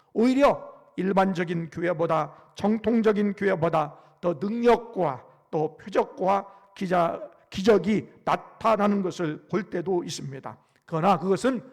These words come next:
사단의 속임수라고 말씀합니다. 예수님은 하나님의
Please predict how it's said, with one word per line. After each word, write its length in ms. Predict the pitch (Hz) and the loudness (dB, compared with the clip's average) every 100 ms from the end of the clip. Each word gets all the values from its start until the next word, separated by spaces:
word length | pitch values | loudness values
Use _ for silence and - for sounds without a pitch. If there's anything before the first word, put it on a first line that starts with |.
| _ _ | _ _
사단의 800 | - 208 160 135 143 208 269 - _ | -6 -2 0 -2 -2 -4 -6 -12 _
속임수라고 1200 | - - - 196 233 180 - 139 139 240 - - - | -20 -14 -12 -6 -4 -4 -6 -6 0 0 0 -12 -10
말씀합니다. 1120 | 151 147 - 151 143 147 196 165 139 135 127 - _ _ _ 226 | -8 -6 -8 -8 -6 -8 -8 -6 -6 -6 -12 -14 _ _ _ 2
예수님은 520 | 233 294 311 320 160 - - | 2 4 4 4 2 -6 -12
하나님의 580 | - 233 214 208 190 | -2 2 2 2 0